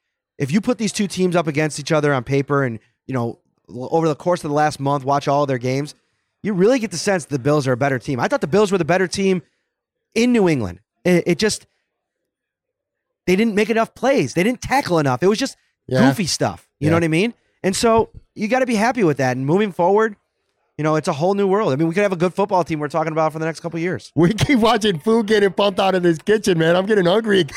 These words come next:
Speaker 2: <laughs> again. Anyway, it's good stuff. Happy New Year, by the way,
Speaker 1: You
Speaker 2: bro.
Speaker 1: too, man.
Speaker 2: Uh, it's great to have you on the show. At Matt Parrino on Twitter. I gotta do my thank yous here. I should thank my sponsors. I did not do that at the beginning. I gotta thank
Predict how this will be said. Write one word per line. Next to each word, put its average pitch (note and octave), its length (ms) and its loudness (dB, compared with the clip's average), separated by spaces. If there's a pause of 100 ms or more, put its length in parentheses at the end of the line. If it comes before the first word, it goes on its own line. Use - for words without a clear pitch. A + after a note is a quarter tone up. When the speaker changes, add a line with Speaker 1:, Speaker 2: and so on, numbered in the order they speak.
Speaker 2:
<laughs> - 200 -14
again. G3 680 -6 (680)
Anyway, D3 340 2
it's D#3+ 120 0
good E3+ 240 2
stuff. B2 340 -2 (280)
Happy E4 240 2
New B3+ 100 4
Year, D#3 220 4
by B2 180 2
the A#2 80 2
way, A2+ 140 2
Speaker 1:
You A2+ 60 2
Speaker 2:
bro. B2 100 4
Speaker 1:
too, - 100 6
man. B2+ 380 -2
Speaker 2:
Uh, C3 200 0
it's B2+ 140 -10 (220)
great F3 260 0
to D#3+ 80 -2
have C#3+ 220 0
you B2+ 80 2
on B2 100 0
the A#2+ 80 -2
show. C3+ 300 0
At E3+ 260 -2
Matt E3+ 220 0
Parrino D#3 400 2
on C#3+ 220 0
Twitter. C3 500 0 (720)
I C3+ 40 -2
gotta E3 140 2
do F3+ 100 2
my F3 140 2
thank D#3+ 260 0
yous D3+ 160 -4
here. D3 360 0
I B2 80 -2
should A2 240 -8
thank B2 180 -2
my B2 100 -4
sponsors. A2+ 520 -4
I G#2+ 80 -2
did G#2+ 120 -6
not A2 200 -6
do A#2 80 -2
that A2 100 -2
at G#2+ 140 -8
the B2+ 80 -6
beginning. B2+ 340 0
I - 20 0
gotta B2+ 220 0
thank B2+ 300 -2